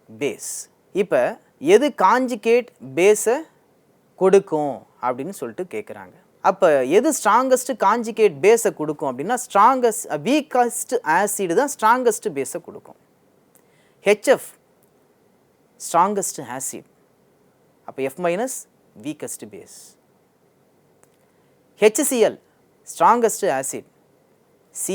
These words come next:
எல் minus weakest conjugate base. ஹெச் என் ஓ த்ரீ strongest acid, but N O three minus weakest base. ஹெச் சி என் hydrogen cyanide,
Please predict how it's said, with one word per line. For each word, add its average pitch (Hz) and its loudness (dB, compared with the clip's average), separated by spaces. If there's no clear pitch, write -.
எல் 202 0
minus 233 -4
weakest 143 -8
conjugate 120 -12
base. 95 -20
ஹெச் 196 0
என் 285 0
ஓ 208 6
த்ரீ 120 -10
strongest 214 0
acid, 196 -8
but 151 -2
N 165 -6
O - -2
three 185 -2
minus 247 -6
weakest 165 -8
base. - -20
ஹெச் 233 2
சி 180 -2
என் - -20
hydrogen 220 2
cyanide, 156 -4